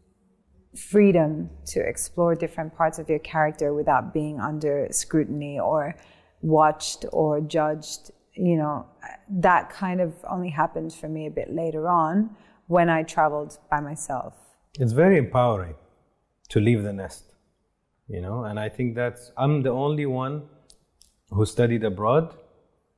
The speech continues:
Speaker 2: and I wish my brothers did too. They all studied here in typical universities. Everything is comfortable, everything is there. You have the security of the family. Somebody does your laundry, somebody can drop you off.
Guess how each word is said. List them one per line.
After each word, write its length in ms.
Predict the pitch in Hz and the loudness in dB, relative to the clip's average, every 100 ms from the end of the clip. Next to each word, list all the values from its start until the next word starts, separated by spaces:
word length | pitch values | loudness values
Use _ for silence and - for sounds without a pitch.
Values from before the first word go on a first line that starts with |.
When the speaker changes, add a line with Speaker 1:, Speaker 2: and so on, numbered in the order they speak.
| _ - | _ -8
Speaker 2:
and 380 | 104 104 104 101 | -4 -2 -4 -4
I 180 | 107 110 | -2 0
wish 300 | 135 135 113 | 0 0 -6
my 120 | 104 | -8
brothers 380 | 98 104 101 92 | -8 -8 -10 -12
did 180 | 95 - | -14 -14
too. 220 | 95 90 _ _ _ _ _ - | -14 -14 _ _ _ _ _ -6
They 240 | 104 110 | 0 4
all 160 | 117 131 | 4 4
studied 360 | - 123 113 95 | 2 -4 -4 -6
here 240 | 110 113 | -6 -6
in 140 | 104 | -6
typical 460 | - 113 117 104 113 | -10 -8 -8 -4 -4
universities. 800 | 104 95 92 101 104 - 101 98 | -4 -6 -8 -10 -10 -10 -10 -8
Everything 400 | 95 101 107 110 | -10 -8 -6 -6
is 120 | 98 | -8
comfortable, 540 | - 107 101 - 95 101 | -8 -8 -8 -10 -8 -8
everything 380 | 98 104 107 98 | -8 -10 -10 -10
is 140 | 90 | -10
there. 220 | 95 98 | -6 -6
You 100 | 98 | -4
have 100 | 95 | -4
the 80 | 107 | -6
security 460 | - 92 110 107 110 | -10 -8 -4 -4 -6
of 80 | 92 | -10
the 80 | |
family. 480 | 85 95 98 92 95 - _ _ _ _ | -8 -8 -8 -10 -16 -20 _ _ _ _
Somebody 340 | - 110 113 | 0 2 2
does 200 | 104 107 | 0 -6
your 120 | 104 101 | -8 -6
laundry, 480 | 104 104 95 101 | -6 -8 -10 -12
somebody 320 | 95 110 107 104 | -8 -8 -6 -8
can 160 | 104 | -10
drop 260 | 95 104 - | -4 -4 -4
you 120 | 101 | -6
off. 340 | 101 95 - | -6 -8 -12